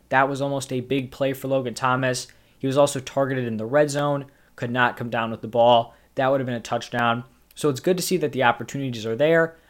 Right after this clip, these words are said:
I just need to see one solid, you know, productive fantasy game from him. And then I think we can put him back in as, like, a solid tight end in your lineups.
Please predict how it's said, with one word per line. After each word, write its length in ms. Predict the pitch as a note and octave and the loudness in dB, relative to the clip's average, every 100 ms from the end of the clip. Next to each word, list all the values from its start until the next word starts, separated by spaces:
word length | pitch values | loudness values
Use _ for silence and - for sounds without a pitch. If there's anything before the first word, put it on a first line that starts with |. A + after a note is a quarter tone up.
| - | -4
I 140 | C3+ | -2
just 140 | D3 | -2
need 120 | F3 D#3+ | -4 -4
to 80 | |
see 300 | C3+ - C#3 | -4 -2 -2
one 420 | C3 A2 A#2+ C#3 C#3+ | -2 -2 -4 -2 -4
solid, 640 | - C3+ B2+ B2+ C3 B2+ - _ | -2 0 2 4 2 0 -6 _
you 80 | - | -6
know, 80 | B2+ | -6
productive 720 | A#2+ B2 C3 C3 C#3 B2 A#2 | -4 -2 0 0 -2 -6 -8
fantasy 400 | - C#3 D3 - | -10 -6 -6 -6
game 240 | A#2+ A#2 A2+ | -6 -6 -6
from 180 | A#2 | -8
him. 280 | A2+ A#2+ A#2 - _ - | -4 -2 -4 -10 _ -10
And 140 | B2+ | -4
then 80 | D#3 | 0
I 80 | C#3+ | 0
think 180 | C#3 C3 | -2 -6
we 100 | B2+ | -8
can 140 | C3 | -8
put 140 | C3 | -6
him 120 | B2+ A2+ | -6 -2
back 340 | A#2 A#2 A#2 | 0 0 0
in 280 | A#2 A2+ A2 _ _ _ | -2 -2 -4 _ _ _
as, 100 | B2 | -4
like, 140 | B2+ | -4
a 80 | A#2+ | -4
solid 540 | A2+ - A2+ A#2 A#2 - | -8 -4 0 2 0 -2
tight 260 | - B2 | -4 -4
end 160 | A#2+ A2+ | -4 -6
in 160 | A#2 | -8
your 160 | A#2 G#2+ | -10 -8
lineups. 600 | A#2+ C#3 D3 C#3 C#3 - | -2 -2 2 0 0 -12